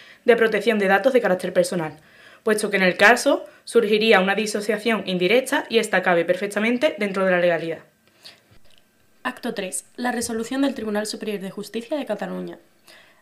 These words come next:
Speaker 2: Después de deliberar, el tribunal dicta su sentencia, que confirma el fallo de primera instancia.
Speaker 1: Sus señorías y las partes presentes, por todo lo expuesto, en nombre del Rey y por la autoridad que le confiere la Constitución, esta Sala ha decidido lo siguiente.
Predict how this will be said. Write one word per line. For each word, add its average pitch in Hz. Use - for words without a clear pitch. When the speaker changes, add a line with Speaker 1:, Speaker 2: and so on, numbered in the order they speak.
Speaker 2:
Después 240
de 311
deliberar, 262
el 240
tribunal 226
dicta 254
su 240
sentencia, 190
que 240
confirma 208
el 202
fallo 277
de 226
primera 202
instancia. 190
Speaker 1:
Sus 233
señorías 240
y 285
las 240
partes 214
presentes, 156
por 220
todo 262
lo 262
expuesto, 180
en 196
nombre 233
del 220
Rey 170
y 196
por 196
la 190
autoridad 185
que 220
le 220
confiere 208
la 165
Constitución, 180
esta 254
Sala 226
ha 254
decidido 226
lo 233
siguiente. 175